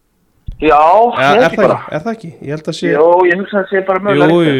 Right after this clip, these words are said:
Speaker 2: jú, hann, já, alveg klárt, hann er ekki búinn að spila sinni í janúar. Eh,
Speaker 1: Mhm.
Speaker 2: hann er sí-, svona, eh, uppfærsla af, af skipvaktinni, af því að það á að bjóða honum nýjan samning.
Speaker 1: Já,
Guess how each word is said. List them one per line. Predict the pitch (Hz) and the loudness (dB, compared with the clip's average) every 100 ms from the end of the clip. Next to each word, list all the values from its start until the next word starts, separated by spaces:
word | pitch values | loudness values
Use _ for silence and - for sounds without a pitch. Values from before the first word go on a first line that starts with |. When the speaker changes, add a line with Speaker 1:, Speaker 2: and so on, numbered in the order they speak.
| 123 | -2
Speaker 2:
jú, | 117 | -4
hann, | 120 123 | -6 -8
já, | 127 123 139 127 | -8 -6 -6 -6
alveg | 120 | -8
klárt, | 123 117 | -12 -12
hann | 123 | -10
er | 123 | -10
ekki | 120 | -8
búinn | 123 | -10
að | |
spila | 123 135 | -8 -6
sinni | 139 131 | -4 -2
í | |
janúar. | 131 123 113 - _ _ _ _ _ - | -2 -4 -8 -16 _ _ _ _ _ 0
Eh, | 143 151 151 | 4 4 2
Speaker 1:
Mhm. | 127 120 117 131 | -8 -14 -12 -4
Speaker 2:
hann | 156 226 | -2 2
er | 233 214 - _ - - - - | 2 0 -10 _ -10 -10 -18 -14
sí-, | 156 131 | -10 -10
svona, | 131 156 160 156 143 151 - | -8 -2 2 4 2 -2 -4
eh, | 147 - - - 190 | -6 -8 -12 0 2
uppfærsla | 214 226 190 190 | 2 0 0 4
af, | 165 160 | 4 4
af | 165 160 | 0 -2
skipvaktinni, | 214 214 151 117 120 117 | -2 -2 -4 -6 -6 -6
af | 120 | -4
því | |
að | 139 135 - _ _ | -2 -2 -4 _ _
það | - 151 | -2 2
á | 170 | 4
að | 165 165 | 2 2
bjóða | 196 | 2
honum | 190 185 | 4 4
nýjan | 185 | 2
samning. | 190 214 - - _ _ _ _ _ _ _ _ _ | 2 -2 -6 -16 _ _ _ _ _ _ _ _ _
Speaker 1:
Já, | 131 | 2